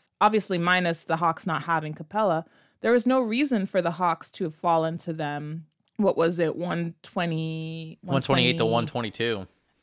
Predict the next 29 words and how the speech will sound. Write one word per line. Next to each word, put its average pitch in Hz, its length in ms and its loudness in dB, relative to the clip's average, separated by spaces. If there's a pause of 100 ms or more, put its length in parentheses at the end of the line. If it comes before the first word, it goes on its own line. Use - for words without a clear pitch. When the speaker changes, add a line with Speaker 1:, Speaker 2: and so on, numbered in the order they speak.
(120)
Speaker 1:
Exactly. 226 720 0
I - 60 0
mean, 190 180 0
the 180 80 0
Hawks 254 400 0
had 190 460 0 (460)
control 220 520 2
of 180 120 2
that 170 220 -2
game 170 240 2
heading 175 320 -4
into 165 240 -6
the 160 100 -8
fourth 175 340 -4
quarter, 170 440 -2 (480)
and 196 380 -2 (140)
it - 160 -2
was - 160 -2
almost 196 520 0
as 175 220 -2
if 160 460 0 (680)
the 185 100 0
defense 180 520 -2
just - 220 -6
decided 160 500 0
to 165 100 -6
completely 160 600 -6
shut 147 380 -8
down. 135 340 -6